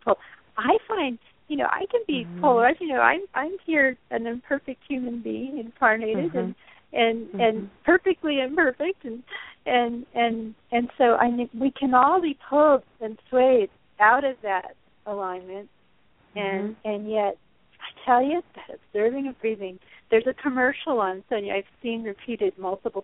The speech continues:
Speaker 1: times. I don't watch television very much, but it's been on a lot around me lately. And there's a commercial for a massage place where there's a woman sitting on a plane, and it's exactly about that. And I'm just laughing 'cause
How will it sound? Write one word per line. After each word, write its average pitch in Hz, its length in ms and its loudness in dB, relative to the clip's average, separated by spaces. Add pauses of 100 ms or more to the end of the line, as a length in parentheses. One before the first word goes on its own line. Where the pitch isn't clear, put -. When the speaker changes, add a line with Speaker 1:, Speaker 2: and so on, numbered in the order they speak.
Speaker 1:
times. 202 200 0
I 214 80 6
don't - 180 -8
watch 220 160 6 (180)
television 202 520 -6
very 180 220 -2
much, - 200 -20
but 202 100 -6
it's 220 100 -8 (100)
been 240 120 0
on 220 220 4
a 220 60 2
lot 196 360 2
around 196 380 0
me 185 200 -10 (480)
lately. 190 340 6
And 190 100 -2
there's 208 160 -2
a 226 140 -6
commercial 294 440 0
for 220 140 4
a 196 60 2
massage 208 580 4
place 190 180 -2
where 190 100 -4
there's 202 180 0
a 196 60 2
woman 254 380 -2 (100)
sitting 339 220 -6
on 277 140 -2
a 247 40 -6 (120)
plane, 208 460 0 (500)
and 208 320 2
it's 240 160 2
exactly 302 640 2
about 269 360 4
that. 202 100 -2
And 208 80 -8
I'm 208 120 -10
just 262 180 -12
laughing 196 460 -2 (160)
'cause 147 80 -14